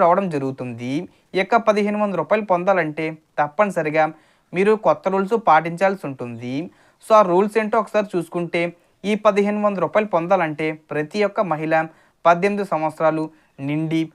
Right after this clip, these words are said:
అంటే పంతొమ్మిదో సంవత్సరం వచ్చి ఉండాలి. So, ఈ పద్దెనిమిది సంవత్సరాల నుంచి యాభై తొమ్మిది సంవత్సరాల మధ్య వయసు కలిగి ఉండాలి. అలాగే ప్రతి ఒక్క మహిళ ఆంధ్రప్రదేశ్లోనే నివసిస్తూ ఉండాలి. అలాగే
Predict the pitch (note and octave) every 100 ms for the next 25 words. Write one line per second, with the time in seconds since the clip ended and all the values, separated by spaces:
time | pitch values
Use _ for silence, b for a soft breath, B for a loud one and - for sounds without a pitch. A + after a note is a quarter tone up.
0 | b - C3+ C#3 D3 C#3+ _ - D#3 D#3
1 | F#3+ G#3 G#3 G3 A3 F3+ F3 G3 C#3+ B2
2 | A#2+ A#2 B2 D3+ G3+ b b G#3+ A3+ G#3+
3 | F#3+ F#3 G3+ F#3+ D#3+ D#3+ G#3 F#3+ E3 F3
4 | E3+ - b b D3+ F3 F#3+ G3 G3+ E3+
5 | E3 G3+ F#3+ E3+ F3 F3 D#3+ D#3 G3 G3
6 | G3+ D3 B2+ A#2+ A#2+ B2+ E3 b b b
7 | B2+ C#3+ D3 D3+ D3+ - - D3+ D3+ G#3
8 | G#3 G#3+ F3 D#3 D#3 D#3+ D#3+ b b B2
9 | C3+ E3 G3+ F#3+ E3 E3 E3 D#3+ D#3+ D#3
10 | - C#3+ D#3 F3+ E3+ G#3 E3+ B2 A#2+ A#2
11 | B2 C#3 F#3 b b b C#3 F#3